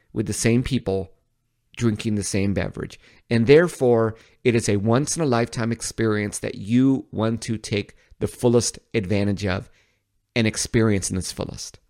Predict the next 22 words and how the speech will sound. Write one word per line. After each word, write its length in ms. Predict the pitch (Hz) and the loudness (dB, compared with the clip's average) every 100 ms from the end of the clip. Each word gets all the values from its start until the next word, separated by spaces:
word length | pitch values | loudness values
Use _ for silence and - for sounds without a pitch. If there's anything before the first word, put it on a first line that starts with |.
| _ _ _ _ _ _ _ | _ _ _ _ _ _ _
So 440 | - 151 139 131 - _ _ _ _ _ - | 2 4 6 4 -2 _ _ _ _ _ -8
what 400 | 113 123 196 - | -2 4 4 4
the 60 | |
heck 200 | 147 165 | 2 2
does 120 | 131 120 | 0 0
this 120 | 123 | 2
have 160 | 117 | 2
to 80 | 120 | 0
do 120 | 117 | 2
with 100 | 110 | 4
anything, 360 | 135 131 117 104 | 4 2 0 -4
Neil? 220 | 101 95 | -4 -2
Well, 260 | 120 135 - - _ _ _ _ _ _ - | 2 2 0 -14 _ _ _ _ _ _ 4
every 500 | 165 175 226 233 147 | 4 4 -4 -4 -2
engagement 800 | 165 117 117 156 131 92 92 - _ _ _ - | -2 2 4 2 0 -6 -8 -14 _ _ _ -4
that 180 | 127 - | -4 -4
you 260 | 110 175 | 0 0
get 180 | 170 156 | 4 2
on 140 | 156 143 | 2 0
social 340 | 135 127 131 | 0 0 -2
media 400 | 117 110 - - _ _ _ _ _ _ _ _ _ _ _ _ 214 | -4 -4 -8 -12 _ _ _ _ _ _ _ _ _ _ _ _ 0
is 380 | 220 220 - | 0 0 -2